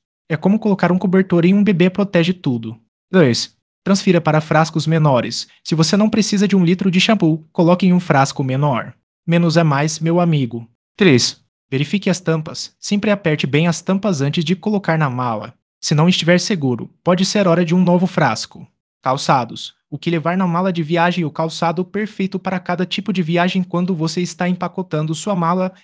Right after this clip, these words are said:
escolher o calçado certo é tão importante quanto decidir se vai levar a sua coleção de meias coloridas que, vamos ser sinceros, ninguém precisa.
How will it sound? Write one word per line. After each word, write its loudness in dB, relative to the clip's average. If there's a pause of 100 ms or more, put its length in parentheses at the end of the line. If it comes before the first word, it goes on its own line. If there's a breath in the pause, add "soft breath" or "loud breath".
escolher -4
o -2
calçado -4
certo -4
é -2
tão -2
importante -4
quanto -4
decidir -2
se -6
vai -2
levar 0
a 0
sua -8
coleção -4
de 0
meias -2
coloridas -4
que, -14 (260 soft breath)
vamos 0
ser 0
sinceros, -6 (160)
ninguém -4
precisa. -6